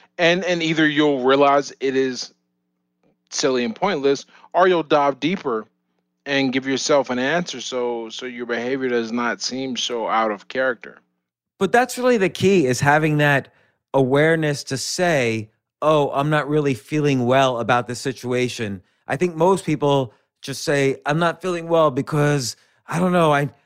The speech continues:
Speaker 2: I need to try harder to get these people to like me, or I need to make some more money." Like you say, that, that's the mind of an addict. And, and
Speaker 1: Right.
Speaker 2: in that, this case, being addicted to, you know, that, that same feeling of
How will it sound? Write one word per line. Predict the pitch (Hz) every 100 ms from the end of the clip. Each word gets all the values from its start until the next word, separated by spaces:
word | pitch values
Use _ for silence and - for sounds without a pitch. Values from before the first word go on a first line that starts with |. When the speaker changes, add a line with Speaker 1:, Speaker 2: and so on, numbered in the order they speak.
| _
Speaker 2:
I | 143
need | 180 196
to | 156
try | - 175
harder | 175 180 170 143
to | 143
get | 160
these | 156 147
people | 165 165 151
to | 151
like | 160 165 151
me, | 131 131
or | 131 135
I | 139
need | 156 175
to | 165
make | 165
some | - 170
more | 156 151
money." | 165 131
Like | 147
you | 180
say, | 175 196
that, | 151 143
that's | - 156 -
the |
mind | 165 151 151
of | 143
an | 139
addict. | 120 151 143 104 - -
And, | 127 131
and | 131
Speaker 1:
Right. | 139
Speaker 2:
in |
that, | 143 151 -
this | 160
case, | - 139
being | 107 147 139
addicted | 135 - 147 151 147 110
to, | - 139 139 139 113 _ _ _ _
you | 170
know, | 165 - _ _
that, | - 160 160
that | 165 -
same | - 214 214 208 202
feeling | 165 - 175 170 175 160
of | 151 120